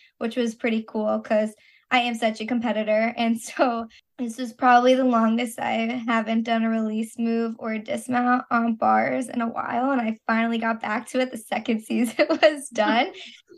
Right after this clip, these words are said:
<laughs> which I was really excited about. But, um, yeah, definitely all around is definitely my individual goal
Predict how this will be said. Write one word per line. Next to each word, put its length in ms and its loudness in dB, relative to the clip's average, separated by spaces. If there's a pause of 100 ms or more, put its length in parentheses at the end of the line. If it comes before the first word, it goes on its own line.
(140)
<laughs> 280 4
which 220 4
I 180 2
was 140 -2
really 200 0
excited 440 0
about. 380 2 (320)
But, 320 4
um, 680 -6 (200)
yeah, 280 -4
definitely 460 2
all 220 6
around 480 8
is 220 0
definitely 420 0
my 140 2
individual 680 -2
goal 480 -2